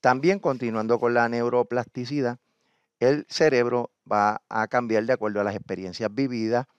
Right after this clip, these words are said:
el pensamiento. Usted puede, eh, eh, sus conexiones neuronales pueden cambiar incluso pensando y aprendiendo continuamente. Ahora, en el proceso de aprender algo nuevo,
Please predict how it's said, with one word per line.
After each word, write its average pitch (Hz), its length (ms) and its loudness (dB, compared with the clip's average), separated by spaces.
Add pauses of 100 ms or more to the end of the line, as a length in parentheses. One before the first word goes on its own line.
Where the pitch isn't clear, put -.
(400)
el 156 160 4
pensamiento. 151 880 0 (560)
Usted 127 300 0
puede, 135 420 4 (680)
eh, 110 400 0
eh, 107 180 -4
sus 123 420 -10
conexiones 117 540 -2
neuronales 131 640 -4
pueden 117 300 -2
cambiar 131 440 -2 (420)
incluso 127 440 -6 (120)
pensando 120 800 -2 (380)
y 233 120 -2
aprendiendo 117 600 0
continuamente. 101 920 -6 (1500)
Ahora, 104 400 2
en 117 160 -4
el 117 100 0
proceso 113 460 -2
de 139 80 4
aprender 139 420 0
algo 139 240 -2
nuevo, 170 400 -4